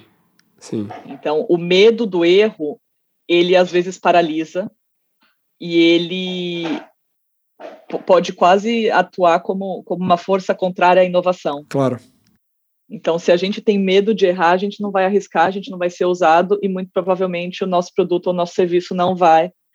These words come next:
Speaker 2: enfim, ter, ah, o, o, o sucesso que poderia se a gente tivesse mais, ah, propícios a arriscar.
Speaker 1: Claro.
Speaker 2: Né?
Speaker 1: Errar rápido, errar pequeno, corrigir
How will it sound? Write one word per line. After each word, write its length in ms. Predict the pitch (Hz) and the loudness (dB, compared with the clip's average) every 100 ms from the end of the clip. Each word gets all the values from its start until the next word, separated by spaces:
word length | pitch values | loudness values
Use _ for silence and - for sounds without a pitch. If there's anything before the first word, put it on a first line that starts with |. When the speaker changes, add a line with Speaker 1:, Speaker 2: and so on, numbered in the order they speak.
| _ - | _ -14
Speaker 2:
enfim, 340 | 175 - 156 | -12 -10 -10
ter, 440 | 156 180 165 170 175 _ _ _ | -2 2 2 0 -4 _ _ _
ah, 240 | - 139 - | -2 0 0
o, 380 | 165 - 165 - | -2 -2 0 0
o, 40 | |
o 40 | |
sucesso 480 | - 175 180 160 180 | -2 -2 0 0 -2
que 100 | 190 | -4
poderia 600 | - 180 175 160 156 165 - _ - | 0 0 2 0 -2 -4 -8 _ -4
se 100 | 170 | -4
a 60 | |
gente 440 | 160 170 180 170 - | -4 -8 -10 -10 -14
tivesse 520 | - 175 151 151 - 175 | -6 -2 2 2 0 -2
mais, 420 | 156 165 - - _ _ _ _ _ - | 0 0 -2 -20 _ _ _ _ _ -8
ah, 440 | 147 143 139 139 - _ | -4 0 0 -2 -6 _
propícios 540 | 165 156 165 - 156 | 0 0 -2 -4 -2
a 140 | 165 147 | 2 2
arriscar. 480 | 151 156 - 131 123 _ | 2 -4 -6 -8 -8 _
Speaker 1:
Claro. 340 | - 143 127 117 _ _ | 0 2 2 0 _ _
Speaker 2:
Né? 140 | 233 - - - - - - | -20 -18 -20 -20 -20 -20 -4
Speaker 1:
Errar 260 | - 151 165 | 2 4 4
rápido, 440 | 147 160 175 175 | 4 2 4 4
errar 160 | 147 156 | 4 4
pequeno, 720 | 151 135 147 143 165 190 196 - _ _ - | -2 0 4 6 6 4 2 -10 _ _ -2
corrigir 640 | - 151 147 131 143 170 | 2 6 6 6 4 4